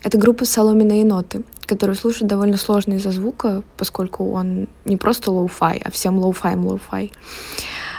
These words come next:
Поэтому, как по мне, на первый план в песнях енотов выходит именно лирика. Она многозначная, многоплановая. И вообще, наверное, можно с большой долей уверенности сказать, что лидер группы Борис Усов вполне состоявшийся поэт.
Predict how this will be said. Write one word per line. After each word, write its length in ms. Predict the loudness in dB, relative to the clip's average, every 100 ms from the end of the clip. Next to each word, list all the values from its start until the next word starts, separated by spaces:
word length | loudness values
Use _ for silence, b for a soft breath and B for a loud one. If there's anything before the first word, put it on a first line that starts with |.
| B -18 0
Поэтому, 340 | 4 4 4
как 200 | 4 2
по 100 | 4
мне, 300 | 4 4 4
на 160 | 2 2
первый 260 | 2 0 -2
план 280 | -2 0 0
в 40 |
песнях 500 | -2 -4 -2 -6 -4
енотов 500 | -2 -2 -2 -6 -8
выходит 420 | -6 -4 -4 0
именно 160 | 2 4
лирика. 500 | 4 4 2 -6 -8 -10 -20 -20 -10 -4
Она 120 | 0
многозначная, 720 | 0 2 2 2 0 0 0
многоплановая. 920 | 0 0 -2 0 4 4 4 0 -2 -6 B B B
И 40 |
вообще, 220 | 2 8 10
наверное, 300 | 10 10 8
можно 540 | 6 4 2 0 -2 -8 -14 -18 -18 -16
с 140 | -2
большой 320 | 2 2 4 4
долей 280 | 4 4
уверенности 500 | 4 4 4 0 -2
сказать, 400 | -6 -2 -2 -2
что 200 | -4 -2
лидер 300 | 0 2 0
группы 460 | 0 -2 0 0 0
Борис 380 | 0 0 -2 -4
Усов 340 | -6 -6 -10 -20 -4
вполне 260 | -2 0
состоявшийся 600 | -2 -2 -2 -2 -6 -10
поэт. 420 | -6 -4 -4 -8